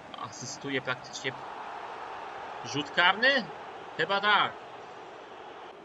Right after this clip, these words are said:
No nie, no tutaj...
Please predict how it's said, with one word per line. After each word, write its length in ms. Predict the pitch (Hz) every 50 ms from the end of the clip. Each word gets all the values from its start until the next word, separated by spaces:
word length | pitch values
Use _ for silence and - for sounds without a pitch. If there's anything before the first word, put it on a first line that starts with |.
| - - - - - - - - - - - - - - - - - - - - - - - - - - - - - - - - - - - - - - - - - - - - - -
No 260 | 120 120 120 117 117
nie, 220 | 120 120 120 117
no 140 | 113 113 113
tutaj... 520 | 107 - 127 - 127 120 120 120 117 117